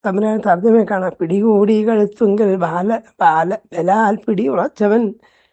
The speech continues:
പിടിഞ്ഞ്, ആ, പിടുത്തം പോർവെടുത്തിടാൻ പൊറാഞ്ഞു ചത്തുപോയി." ചത്ത്, ആ, പിടിഞ്ഞം, ആ, പിടുത്തം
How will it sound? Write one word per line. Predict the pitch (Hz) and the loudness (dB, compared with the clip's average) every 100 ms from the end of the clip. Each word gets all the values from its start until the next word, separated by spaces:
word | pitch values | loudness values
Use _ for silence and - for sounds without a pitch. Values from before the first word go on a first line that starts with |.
| _ - | _ -8
പിടിഞ്ഞ്, | 269 202 233 220 208 - - | -2 0 2 0 -2 -8 -12
ആ, | 208 208 202 | -8 -6 -8
പിടുത്തം | - 175 214 220 226 208 | -8 -2 -2 -2 -2 0
പോർവെടുത്തിടാൻ | 233 214 220 208 208 240 - 214 214 220 208 226 202 208 _ _ _ | 0 0 0 0 -2 -2 -2 -2 0 0 0 0 0 -4 _ _ _
പൊറാഞ്ഞു | - 185 196 226 208 220 202 | -8 -4 0 0 2 2 2
ചത്തുപോയി." | 220 208 359 269 254 233 208 233 220 _ | -2 -4 -4 -2 -2 0 2 0 -4 _
ചത്ത്, | - 180 - _ _ _ _ 208 | -8 -8 -8 _ _ _ _ -10
ആ, | 175 - _ _ _ _ _ | -10 -14 _ _ _ _ _
പിടിഞ്ഞം, | 247 208 214 214 214 240 - | 0 2 2 4 2 -2 -4
ആ, | 190 214 - | -6 -8 -4
പിടുത്തം | 226 214 233 339 320 | 0 2 2 0 0